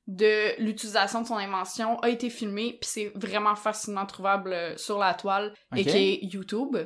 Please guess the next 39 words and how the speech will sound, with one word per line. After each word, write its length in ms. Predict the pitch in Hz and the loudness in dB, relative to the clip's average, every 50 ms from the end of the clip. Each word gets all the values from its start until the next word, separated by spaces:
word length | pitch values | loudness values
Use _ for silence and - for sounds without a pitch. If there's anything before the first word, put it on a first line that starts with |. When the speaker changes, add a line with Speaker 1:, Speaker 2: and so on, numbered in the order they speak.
| - - - | -6 -4 0
Speaker 1:
Donc, 220 | 214 226 233 233 | 2 4 4 2
Franz, 440 | 233 - 254 269 311 349 349 - - | 2 4 4 4 4 4 2 0 0
euh, 80 | 220 208 | 2 2
c'est 160 | 208 - 226 | 2 2 2
un 100 | 202 196 | 2 2
tailleur 340 | 196 - 208 214 247 339 - - | 2 2 4 4 4 2 2 0
français 460 | - - 208 185 - - 226 233 247 | -2 -2 -2 -2 -2 0 0 0 0
d'origine, 440 | 220 190 185 185 190 220 247 247 226 | -2 -4 -6 -6 -4 -2 0 0 0
euh, 160 | 202 185 - - | 0 0 0 -2
autrichienne 680 | 233 233 - - - - - 208 202 214 254 277 277 - | -2 -4 -4 -4 -4 -2 0 0 0 0 0 -2 -2 0
et 160 | - 247 262 277 | 0 0 0 2
l'inventeur 560 | 262 240 233 220 220 202 202 233 254 277 240 | 2 0 2 2 0 0 2 0 0 0 -2
du 200 | 202 196 220 240 | -4 -4 -2 0
manteau 380 | 233 233 214 202 202 - 240 | 2 2 2 0 0 -2 0
parachute. 640 | 233 233 208 196 175 175 - - - - - - - - _ _ | 0 0 2 2 0 0 -2 -4 -6 -8 -12 -18 -20 -20 _ _
Je 140 | - - 196 | -14 -12 -10
sais 120 | 180 - 196 | -8 -4 -4
pas 60 | 285 | -2
Speaker 2:
Ok. 40 | 302 | 0
Speaker 1:
si 60 | - - | 2 2
ça 80 | - | 2
te 60 | 190 185 | 0 0
donne 140 | 226 247 247 | -2 0 0
un 100 | 233 214 | 0 -2
indice 400 | 190 185 180 180 220 247 - - | -4 -4 -6 -6 -6 -6 -6 -6
un 100 | 104 101 | -8 -8
petit 120 | - - | -6 -4
peu. 180 | - - 302 311 - - | -2 -2 -2 -4 -6 -4
Speaker 2:
Ben, 200 | 131 131 147 147 | 2 4 6 6
j'im-, 300 | 139 123 139 151 160 156 - 147 | 6 4 4 4 2 2 0 -2
j'ai 240 | 123 120 131 131 | 0 2 2 4
jamais 280 | 120 135 143 147 156 151 | 4 4 4 4 4 2
vu 140 | 147 170 175 | 0 0 -2
cette 100 | 151 143 | -2 -4
vidéo-là, 380 | 139 131 135 135 127 139 156 | -2 2 2 4 4 4 4
mais 160 | 156 143 135 117 | 4 4 4 4
j'imagine 440 | 113 131 135 127 120 123 147 147 | 4 4 4 4 4 4 4 4
un 140 | 139 131 127 | 4 4 4
gars. 200 | 117 127 143 151 | 4 2 2 2